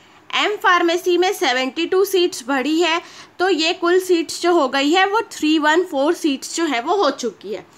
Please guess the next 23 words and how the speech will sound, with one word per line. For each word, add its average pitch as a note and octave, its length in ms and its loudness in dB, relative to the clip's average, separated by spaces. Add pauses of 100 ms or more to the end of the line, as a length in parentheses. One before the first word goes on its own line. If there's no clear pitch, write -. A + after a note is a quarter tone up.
(340)
तो E4+ 60 -4
यहाँ C4+ 400 2
पर F4+ 140 2
आप F4+ 160 2
देख C#4+ 300 -2
सकते D#4+ 380 -4
हैं F4 200 2
इस E4 240 -6
साल D4 340 2
जो E4 200 -8
स्टूडेंट्स D#4+ 720 -4 (840)
अपना D#4+ 380 2
एग्जाम C4+ 520 2
देंगे, D4+ 400 0
एंट्रेंस D#4 540 -2
एग्जाम B3+ 480 0 (520)
सीजीपीटी D#4+ 1120 2
का, D4+ 400 0 (720)
सीजीपीपीटी E4+ 2250 0
का C#4 440 0 (500)
और C#4+ 360 2 (300)
सीजीपीपीएचटी E4+ 1900 0
का B3+ 360 0